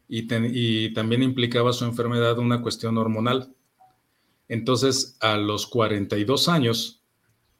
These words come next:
empezó a subir de peso. Y aunque él <laughs> nunca, para él nunca había sido importante el peso porque nunca había tenido problemas, dice, "¿Qué?". Iba a decir una grosería,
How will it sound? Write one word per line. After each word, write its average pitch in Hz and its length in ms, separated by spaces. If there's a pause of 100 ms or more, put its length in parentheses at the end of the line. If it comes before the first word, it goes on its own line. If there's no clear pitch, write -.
empezó 107 360
a - 20
subir 123 300
de 127 80
peso. 123 480 (1800)
Y 117 140
aunque 113 360
él 143 180
<laughs> - 0
nunca, 151 800
para 120 160
él 135 100
nunca 151 240
había 151 180
sido 151 200
importante 135 540
el 131 120
peso 139 300
porque 113 260
nunca 143 260
había 139 200
tenido 135 300
problemas, 131 580 (880)
dice, 113 380 (800)
"¿Qué?". 156 400 (540)
Iba 117 200
a - 20
decir 117 200
una 127 180
grosería, 113 560